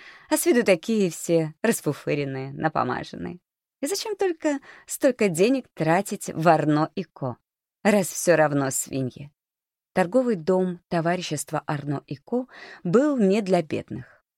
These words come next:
С пышно украшенными витринами, что пестрели алыми, золотыми, синими склянками, обёртками, коробками.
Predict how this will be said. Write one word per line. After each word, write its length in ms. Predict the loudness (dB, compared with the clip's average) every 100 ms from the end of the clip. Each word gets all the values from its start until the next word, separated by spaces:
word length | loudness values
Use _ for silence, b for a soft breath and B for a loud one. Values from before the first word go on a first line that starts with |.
| _ _ -14
С 120 | -2
пышно 340 | 0 2 2
украшенными 580 | 2 2 -2 -2 -2 -2
витринами, 680 | -4 -6 -2 -2 0 -2 -4
что 220 | -4 -4
пестрели 560 | -4 -4 0 2 2 -2
алыми, 520 | -4 -4 -4 -6 -10 _
золотыми, 640 | -4 0 -2 -2 -4 -4 -4
синими 480 | -6 -2 0 -2
склянками, 760 | -6 -6 -4 -4 -4 -6 -8 -10 B B B
обёртками, 600 | 0 2 0 -2 -10 -8
коробками. 720 | -8 -10 -10 -12 -12 -12 -14